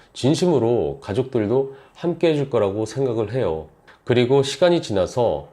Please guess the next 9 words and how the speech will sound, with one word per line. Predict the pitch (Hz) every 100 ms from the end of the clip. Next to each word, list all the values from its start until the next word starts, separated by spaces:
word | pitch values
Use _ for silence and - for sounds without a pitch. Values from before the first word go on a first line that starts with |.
| _
그 | - 135
집안은 | 135 90 98 104 104 -
아마 | - 92 104 87 -
희망이 | - 165 165 147 101
있을 | 85 135
겁니다. | 131 78 73 78 73 - _
함께 | - 185 180 185 -
고생한 | 113 110 143 135
시간, | 120 101 95 73 67